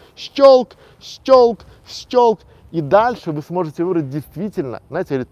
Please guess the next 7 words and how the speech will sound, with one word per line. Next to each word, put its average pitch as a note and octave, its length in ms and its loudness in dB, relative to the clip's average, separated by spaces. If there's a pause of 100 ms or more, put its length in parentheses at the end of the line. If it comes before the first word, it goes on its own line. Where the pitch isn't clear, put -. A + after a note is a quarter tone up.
(140)
живые D3 680 -6
фотографии, G2+ 720 -14 (340)
фотографии, E3+ 520 -4
от C#3 220 -10
которых F#3 460 -2
веет D#3+ 300 0
жизнью. C3 720 -10